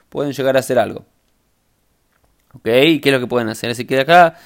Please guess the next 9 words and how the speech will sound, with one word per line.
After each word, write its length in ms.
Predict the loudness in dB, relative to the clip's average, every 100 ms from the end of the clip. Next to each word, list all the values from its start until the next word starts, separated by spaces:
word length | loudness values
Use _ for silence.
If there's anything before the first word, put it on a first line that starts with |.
| -20 _
"Tzduki 640 | -8 0 0 0 -4 -4 0
eino 680 | 2 2 2 2 2 0 -2
kenochri 600 | -4 -4 -4 0 2 2
umevatel 560 | 0 2 2 2 2 0
reshut 420 | -4 -4 -6 -4
que 140 | -4
dibra 240 | -2 0 0
Rabban 200 | 0 -2
Gamliel". 380 | -2 0 -2